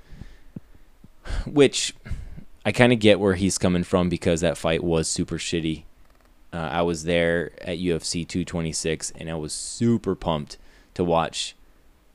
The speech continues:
uh, Francis Ngannou and, uh, the Black Beast go at it. And that fight fucking sucked.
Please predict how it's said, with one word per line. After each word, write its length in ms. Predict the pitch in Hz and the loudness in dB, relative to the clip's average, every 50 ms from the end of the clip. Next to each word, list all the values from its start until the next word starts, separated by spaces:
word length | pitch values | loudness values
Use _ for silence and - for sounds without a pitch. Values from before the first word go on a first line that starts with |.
| - _ - _ _ | -20 _ -20 _ _
uh, 260 | - 82 78 78 78 | -4 -2 -2 -2 -2
Francis 460 | 78 - 101 98 92 - - - - - | -2 -2 -2 -2 -2 -2 -4 -6 -4 -4
Ngannou 680 | 87 85 85 85 85 85 85 82 80 80 80 78 - - - _ _ - - - _ - - _ - - - - | -4 -2 0 0 0 0 -2 -2 -2 -2 -4 -6 -10 -16 -20 _ _ -20 -20 -20 _ -20 -20 _ -20 -20 -12 -4
and, 300 | 101 92 85 82 80 78 | -2 -2 0 0 0 2
uh, 320 | 80 78 73 73 73 76 90 - - - | 2 2 2 0 -2 -4 -8 -14 -20 -16
the 80 | - 82 | -16 -4
Black 320 | - 95 92 85 - - | 0 2 2 2 0 -4
Beast 260 | - 92 85 82 - - | -6 -6 -6 -6 -4 -2
go 160 | 92 85 85 | 0 2 2
at 160 | 87 85 82 | 2 2 2
it. 180 | 82 80 - - _ _ _ _ - - _ _ _ _ _ _ _ _ _ _ _ _ - - _ _ _ _ _ _ - _ | 0 -2 -4 -8 _ _ _ _ -20 -20 _ _ _ _ _ _ _ _ _ _ _ _ -20 -20 _ _ _ _ _ _ -20 _
And 200 | - 98 90 90 | -6 -4 -2 0
that 180 | 98 107 110 101 | 0 -2 -2 -4
fight 380 | - - 98 90 92 90 - - | 0 0 2 2 2 -2 -4 -4
fucking 800 | - 95 87 90 90 - - 95 90 87 87 82 82 95 - - _ - - - | 0 2 2 2 2 -2 -4 -6 -4 -4 -6 -8 -10 -14 -16 -18 _ -20 -12 -10
sucked. 720 | - - - - 85 78 73 - - - - - - | -6 -6 -2 0 0 0 0 -4 -10 -14 -14 -14 -14